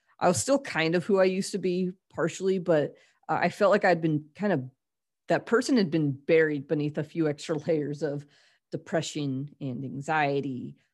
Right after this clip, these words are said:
uh, fear, pain, grief, you name it. Like, it was just, uh, this shell kind of that was,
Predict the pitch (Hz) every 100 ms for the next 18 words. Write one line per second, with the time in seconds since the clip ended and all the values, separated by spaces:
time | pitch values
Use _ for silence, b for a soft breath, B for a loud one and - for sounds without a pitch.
0 | _ - - 156 _ - 196 160 151 139
1 | - - - - 175 151 135 131 160 143
2 | 139 156 151 156 135 - - 139 139 180
3 | 160 147 143 - 143 131 _ _ _ -
4 | 151 131 - - _ _ _ - - 180
5 | - - - - 160 160 147 160 - 180
6 | 147 143 143 143 151 147 139 143 143